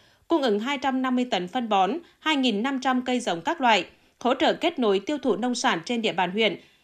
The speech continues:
Cùng với đó, để tạo điều kiện hỗ trợ nông dân tiếp cận các nguồn vốn vay, Hội Nông dân huyện đã ký kết hợp đồng ủy thác với các ngân hàng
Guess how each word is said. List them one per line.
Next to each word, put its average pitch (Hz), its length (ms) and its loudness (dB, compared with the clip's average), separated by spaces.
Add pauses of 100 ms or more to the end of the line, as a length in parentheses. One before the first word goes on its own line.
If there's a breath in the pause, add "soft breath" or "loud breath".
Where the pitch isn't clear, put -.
(280 soft breath)
Cùng 294 140 2
với 240 120 4
đó, 233 240 6
để 302 160 2
tạo 220 180 4
điều 220 140 0
kiện 214 240 -2
hỗ 220 160 0
trợ 226 240 0
nông 247 240 -2
dân 233 280 0
tiếp 339 180 -2
cận 196 260 0
các 311 160 -4
nguồn 214 180 -2
vốn 180 180 -6
vay, 226 300 2 (220 loud breath)
Hội 311 160 2
Nông 330 140 2
dân 320 180 0
huyện 202 260 -2
đã 202 140 4
ký 208 220 -2
kết 320 260 -2
hợp 262 160 -4
đồng 196 220 -2
ủy 185 240 -4
thác 311 220 -6
với 208 160 -2
các 320 240 -4
ngân 254 160 -2
hàng 196 260 0